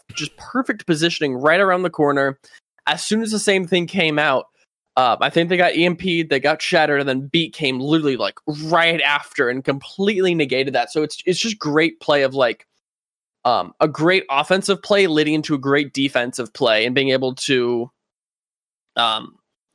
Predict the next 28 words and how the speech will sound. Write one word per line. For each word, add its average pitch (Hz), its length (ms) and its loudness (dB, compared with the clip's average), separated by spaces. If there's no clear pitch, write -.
I 151 100 2
guess, 151 180 0
like, 147 140 0
hit 165 160 0
the 151 80 6
one-two 151 440 2
punch 139 380 -2
and 139 140 0
then 139 100 0
hit 151 240 -2
the 147 60 -2
big 139 400 -4
dodge 127 680 0
on 123 320 0
the, 123 300 -2
uh, 107 200 0
big 135 300 2
hook, - 420 -2
you 113 80 -4
know? 110 220 -4
Um, 85 400 -2
but 147 160 -2
then 156 440 2
it's, 170 300 0
it 190 120 4
did 208 220 -2
seem 208 280 2
like 156 540 2